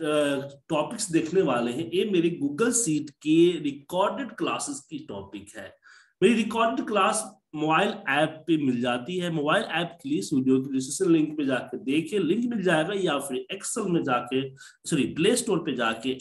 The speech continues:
Excel एमआईएस training को search करें। तो आज हम बात करेंगे database and list management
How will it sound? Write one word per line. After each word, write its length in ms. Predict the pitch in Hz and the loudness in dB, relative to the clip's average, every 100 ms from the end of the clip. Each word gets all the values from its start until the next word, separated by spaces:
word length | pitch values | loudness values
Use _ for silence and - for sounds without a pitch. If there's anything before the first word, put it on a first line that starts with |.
| 160 | -6
Excel 600 | 175 - - 214 208 147 | -6 -6 0 0 0 -4
एमआईएस 640 | 143 139 143 147 147 - - | -2 2 2 2 -2 -10 -6
training 380 | 151 170 196 165 | -4 -2 -2 -4
को 160 | 131 | -6
search 420 | - - 147 120 | -4 0 0 0
करें। 240 | - - - _ _ _ _ _ _ _ _ _ _ _ _ _ _ _ _ _ _ | -8 -12 -20 _ _ _ _ _ _ _ _ _ _ _ _ _ _ _ _ _ _
तो 60 | 269 | 2
आज 220 | 196 240 | 6 8
हम 140 | 262 220 | 8 6
बात 300 | 190 180 - | 6 4 0
करेंगे 300 | 143 156 208 | 0 0 -2
database 720 | 160 143 143 151 147 151 175 - | -2 -2 0 0 0 -2 -4 -4
and 180 | 131 139 | -2 -2
list 280 | 214 - 175 | -2 -2 -2
management 440 | 147 131 131 | 0 2 2